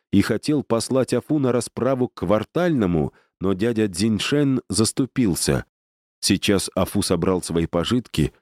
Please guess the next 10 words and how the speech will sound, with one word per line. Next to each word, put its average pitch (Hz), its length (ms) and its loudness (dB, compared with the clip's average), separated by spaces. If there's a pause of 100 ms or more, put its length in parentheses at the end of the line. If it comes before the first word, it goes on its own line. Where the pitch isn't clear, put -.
(180)
и 98 100 0
ушел. 80 640 0 (760)
Жена 110 320 0
поняла, 131 480 0
что - 320 -2
это 123 360 0
следствие 92 720 0
недавно 82 480 0
случившейся 78 880 0
истории, 110 560 0